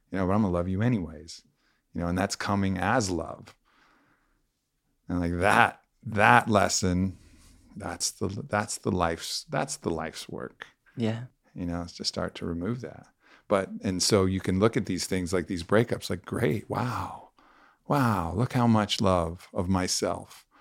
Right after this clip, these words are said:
Speaker 1: I'd outsourced to this other person."
Speaker 2: Correct.
Speaker 1: <laughs> You know, interesting.
Speaker 2: Yeah.
Speaker 1: And
Speaker 2: Yeah,
Speaker 1: then
Speaker 2: it's a good reflect. I'm trying to think of a different metaphor than mirror, but it,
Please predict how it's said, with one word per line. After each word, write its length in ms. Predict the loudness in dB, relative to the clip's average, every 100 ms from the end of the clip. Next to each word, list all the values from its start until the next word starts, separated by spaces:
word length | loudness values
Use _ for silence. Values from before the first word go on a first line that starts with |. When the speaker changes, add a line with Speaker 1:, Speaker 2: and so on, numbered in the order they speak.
| _ -6
Speaker 1:
I'd 220 | -4 0
outsourced 840 | 2 2 2 -4 -2 -4 -6 -8 -14 -18 _
to 100 | -6
this 240 | -4 -2 0
other 220 | 0 0
person." 480 | 0 0 -2 -6 -2
Speaker 2:
Correct. 360 | 0 0 -4 -12 _ _
Speaker 1:
<laughs> 300 | 2 6 6
You 140 | 8 6
know, 280 | 6 4 0 -8 0
interesting. 840 | 2 4 2 0 0 -6 -12 -14 -16 -18 -10
Speaker 2:
Yeah. 280 | -4 -4 -4 -10 _ _ _ _ _ _ _ _ _
Speaker 1:
And 260 | 2 4
Speaker 2:
Yeah, 60 | 6
Speaker 1:
then 120 | 8
Speaker 2:
it's 140 | 8 6
a 60 | 0
good 420 | -2 -2 -2 -8 _ _ _ _ _ _ _ _ _
reflect. 500 | -8 -8 -12 -18 -18 _ _ _ _ _ _ _ _
I'm 60 |
trying 200 | 2 2
to 60 | 4
think 120 | 4
of 40 | 4
a 20 |
different 340 | 2 2 4
metaphor 480 | 6 6 4 0 0
than 220 | 2 2
mirror, 260 | 2 2 0
but 360 | 0 -2 -2 -4
it, 200 | -6